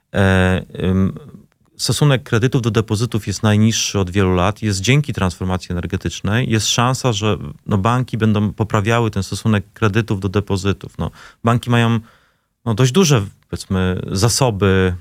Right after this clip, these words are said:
na sfinansowanie, e, tej, tej, em, transformacji energetycznej. Kluczowe jest to, żeby te, e, projekty z transformacji energetycznej sw-, e, sprawić, żeby były bankowalne, a więc gwarancje państwowe. I to się wszystko dzieje. Właśnie przy atomie to się wszystko dzieje.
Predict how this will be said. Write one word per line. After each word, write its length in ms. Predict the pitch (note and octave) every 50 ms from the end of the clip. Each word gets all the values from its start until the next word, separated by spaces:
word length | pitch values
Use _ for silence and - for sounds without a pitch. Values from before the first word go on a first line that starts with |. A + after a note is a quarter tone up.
| - _ _ - -
na 360 | - - E2+ F#2+ A2 G#2 G#2 F#2+
sfinansowanie, 800 | - - B2 G#2+ F#2+ - G#2 F#2 G#2+ G2 F#2+ F#2+ F#2 F#2+ F#2+ F2+ F#2 G2 F#2+ F2+ F2+ F2+ F2+
e, 40 | F2
tej, 160 | - G2+ F#2+ E2+
tej, 360 | - F#2 F2+ F2+ F2 E2 - -
em, 400 | - F2+ F2+ F2+ F2+ F#2 F2+ F2+
transformacji 520 | - G#2 F#2 - - G2+ F#2+ F#2+ - G2+
energetycznej. 580 | G2+ G2 F2+ F2+ - - - - B2+ C3+ D#3+ D#3+ - - - - _ _ _ _ _ _ _ _ _
Kluczowe 500 | - - B2+ A2+ - F3 F3 F3 D3+ D3
jest 260 | A#2 A2 G2+ - -
to, 180 | - A2+ A2+ C3+
żeby 340 | B2+ C3+ A2 A2 A2+ - - - _ _ _ _
te, 360 | - A#2 A2+ A#2+ B2 A#2+ G#2+ - - - _ _ -
e, 440 | G2 G2 F#2+ F#2 F#2 F#2 F2+ E2+ - - - _
projekty 420 | - - A2 A2 B2 B2+ - - A2
z 60 | -
transformacji 520 | - G#2 G2 - - G#2 G#2+ G#2+ - -
energetycznej 480 | G#2 F#2+ F#2+ G2+ G2 - - - A#2+ G#2+
sw-, 300 | - - - - - G2+
e, 40 | F#2+
sprawić, 560 | - - - C#3 B2 B2 B2+ A2+ A2+ - - -
żeby 180 | G#2 G#2 A2 G#2+
były 140 | A2 A2+
bankowalne, 640 | G#2 G2+ G#2 G2+ F#2+ - G2 F#2+ G2 F2+ F2 E2 E2 -
a 100 | - E2
więc 160 | - F2 F2
gwarancje 560 | - - B2 A#2 A2 G#2+ A2 G#2+ G2+ - G#2
państwowe. 440 | - G2+ G2 F#2+ - - G#2+ G#2+ D3+
I 20 |
to 80 | - -
się 120 | - A#3+
wszystko 240 | - - - - G3+
dzieje. 220 | E3+ A#2+ F2+ E2 - -
Właśnie 280 | F2 - - G2 F#2 G2+ -
przy 140 | - - C#3+
atomie 260 | C3+ - C3 B2+ A#2+
to 80 | A2 G#2
się 120 | - G#2+
wszystko 260 | - - - - -
dzieje. 180 | - - - -